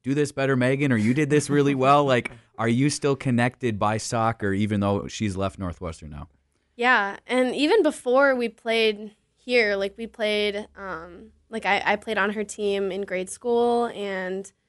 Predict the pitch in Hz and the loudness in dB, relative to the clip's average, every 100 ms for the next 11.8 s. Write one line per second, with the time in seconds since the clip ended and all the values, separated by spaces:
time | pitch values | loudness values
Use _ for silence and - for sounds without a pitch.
0 | _ 202 190 190 190 202 208 220 208 202 | _ -12 -8 -6 -4 -6 -6 -6 -6 -6
1 | 202 196 - 208 202 202 196 196 214 240 | -8 -8 -10 -6 -4 -4 -4 -6 -8 -8
2 | 320 - 202 208 208 - 240 294 - 139 | -8 -4 0 0 0 -2 -4 -4 -8 -12
3 | 117 117 - - 208 208 208 _ _ _ | -12 -16 -8 0 4 4 2 _ _ _
4 | _ _ 254 269 269 247 185 202 - 180 | _ _ 2 4 4 4 2 2 0 -8
5 | 175 208 _ 220 208 202 190 196 196 180 | -10 -14 _ -6 -4 -4 -6 -8 -6 -6
6 | 170 - - 220 196 - 196 185 185 202 | -6 -8 -10 -4 -4 -6 -6 -6 -6 -10
7 | 202 190 170 - 190 - - 202 190 202 | -20 -20 -20 -16 -16 -16 -16 -14 -12 -12
8 | - 185 190 185 _ _ _ _ 208 196 | -8 -2 -2 -2 _ _ _ _ -2 0
9 | 190 196 - 226 208 202 208 - 202 165 | 0 -6 -6 -2 2 0 -2 -4 -2 0
10 | 202 196 196 202 202 202 - 196 190 185 | -2 -2 -4 -6 -8 -8 -6 -4 -2 -4
11 | 202 - 196 190 190 190 190 202 | -6 -8 -8 -6 -4 -2 -4 -6